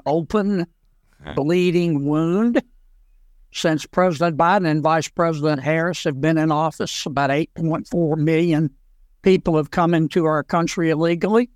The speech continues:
Speaker 1: Uh, that's four Nebraskas. We don't have the slightest idea,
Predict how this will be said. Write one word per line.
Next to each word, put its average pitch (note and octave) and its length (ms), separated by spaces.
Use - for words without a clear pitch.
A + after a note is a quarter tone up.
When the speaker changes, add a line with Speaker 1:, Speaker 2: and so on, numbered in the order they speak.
Speaker 1:
Uh, D3 220
that's D3+ 200
four F#3+ 300
Nebraskas. E3 840
We D#3+ 100
don't D#3+ 160
have D3 160
the D3 80
slightest D#3 480
idea, D#3 480